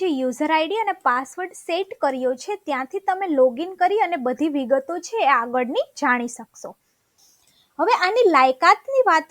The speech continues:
કરીએ તો લાયકાતની અંદર તમે જોઈ શકો છો કે અરજદાર ગુજરાતના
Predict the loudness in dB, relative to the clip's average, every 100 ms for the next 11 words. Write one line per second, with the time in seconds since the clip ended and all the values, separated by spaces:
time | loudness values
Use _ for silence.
0 | -6 -4 -6 -4 -2 2 0 2 0 0
1 | -6 -4 -6 -2 -4 -4 -4 -2 -2 2
2 | 0 0 -6 -2 -4 -4 _ _ _ 2
3 | 4 4 2 4 4 4 0 -2 0 0
4 | 2 0